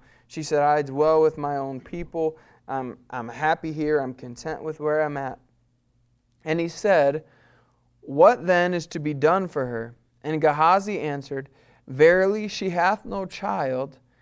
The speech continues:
and her husband is old." And he said, "Call her."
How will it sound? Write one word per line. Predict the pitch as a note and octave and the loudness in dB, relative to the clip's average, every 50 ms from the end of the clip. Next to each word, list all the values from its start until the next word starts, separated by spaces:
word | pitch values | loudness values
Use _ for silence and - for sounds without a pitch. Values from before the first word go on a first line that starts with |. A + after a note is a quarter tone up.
| _ _ _ _ | _ _ _ _
and | - D#3 D#3+ D#3 | -4 -4 -4 -2
her | D#3 D#3 D3+ D3 | 0 0 0 0
husband | C#3+ C#3 E3+ F#3 F#3+ F3 F3 F3 E3 D#3+ D#3+ D#3+ E3+ E3+ _ _ _ _ _ - | 0 2 0 0 0 0 -6 -8 -6 -6 -6 -8 -10 -14 _ _ _ _ _ -8
is | D3 D3 D3 - | -6 -6 -4 -4
old." | - F3+ E3+ C#3 A#2+ A#2+ A#2+ _ _ _ _ _ _ _ _ _ _ _ _ _ _ _ _ _ _ _ _ _ _ _ _ _ _ _ | -2 -2 -2 -2 -4 -8 -12 _ _ _ _ _ _ _ _ _ _ _ _ _ _ _ _ _ _ _ _ _ _ _ _ _ _ _
And | - D3+ D#3+ E3 | -6 -4 -4 -2
he | E3 F3 G3 G3+ | -2 -4 -4 -6
said, | - - E3 D#3 D#3 D#3 | -2 0 0 0 0 -2
"Call | - - - F#3+ G#3+ G3 | -6 -4 0 2 2 2
her." | D#3 C3+ A2+ A#2+ A#2+ | 2 0 -6 -10 -12